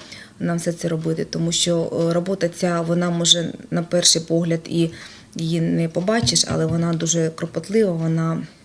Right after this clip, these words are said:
складна, тому що аналізували закони, думали, що суди будуть прислухатися до нас, тому що право, тоді ми просто відстоювали право на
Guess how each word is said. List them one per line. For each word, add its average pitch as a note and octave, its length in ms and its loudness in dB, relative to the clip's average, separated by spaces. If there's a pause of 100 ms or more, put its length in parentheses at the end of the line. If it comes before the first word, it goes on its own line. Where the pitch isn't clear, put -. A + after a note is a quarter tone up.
(680)
складна, F#3+ 420 2
тому F3+ 280 -2
що F3 140 -2
аналізували F3 640 0
закони, G#3 540 4 (320)
думали, F#3 300 2
що E3+ 160 2
суди F3+ 380 2 (120)
будуть E3+ 300 0
прислухатися G#3 760 -2
до F3 120 0
нас, E3+ 220 -2
тому E3+ 260 -2
що D#3+ 320 2 (460)
право, G3+ 340 6 (120)
тоді A#3 220 4
ми C4+ 100 10
просто A#3+ 300 2
відстоювали A3+ 520 4
право A3+ 340 4
на G3+ 200 2